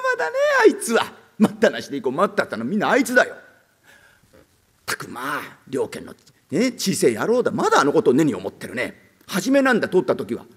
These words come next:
細い目見開きやがって、人のことをぎっと睨みつけやがる。二度目で取ったら、顎で人を挑発してきやがった。売る喧嘩なら買ってやるか。あんなやつに負けやしめえ。パチ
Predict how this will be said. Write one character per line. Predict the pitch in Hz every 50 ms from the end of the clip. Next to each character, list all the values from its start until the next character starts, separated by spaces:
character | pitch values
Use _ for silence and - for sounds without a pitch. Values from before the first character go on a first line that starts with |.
| _ _ _ _
細 | _ - 185 - - 277
い | 254
目 | 180 135
見 | 120 131 123
開 | 165 214 214 180
き | - 196
や | 185
が | 120 123
っ | -
て、 | -
人 | 196 - 220
の | 220 208
こ | 208
と | 214 143
を | 120
ぎ | 104 165 185
っ | -
と | 180
睨 | 151 180 240 277
み | 262 233
つ | 190 -
け | 220
や | 208 160
が | 104 -
る。 | - - - - _ _ _ _ _ _ _ _ _ _ _ -
二 | - 190
度 | 202 311 320
目 | 330 311
で | 262
取 | 190 185 151
っ | -
た | 147
ら、 | 117 123
顎 | 165 - -
で | 226 233
人 | - - 170 160
を | 156
挑 | - 262 277 285
発 | 254 - 220
し | 190
て | - 196
き | 185 208
や | 214
が | 160 110
っ | -
た。 | - - - - _ _ _ _ _ _ _ _ _ _ _ _ _ -
売 | - 170
る | 156
喧 | 127 151 147
嘩 | - 196
な | 202 202
ら | 156
買 | - 127
っ | -
て | - -
や | 202
る | 214 240
か。 | 196 - - - - _ _ _ _ _ _ _ _ _
あ | - -
ん | -
な | 220
や | - 151
つ | -
に | 131
負 | 110 117
け | - 254
や | 208 -
し | -
め | 233 349
え。 | - - - - - _ _ _ _ _ _ _ _ _ _ _ _ _ _ _ _ _ _ _ _ _ _ _ _ _ _ _ _ _ _ _ _ _ _ _ _ _ _ _ _ _ _ _ _ _ _ _ _ _ _ _ _ _ _ _ _ _ _ _ _ _ _ _ _ _ _ _ _ _ _ _ _ _ _ _ _ _ _ _ _ _ _ _ _ _ _ _ _ _
パ | - - -
チ | - - - - - -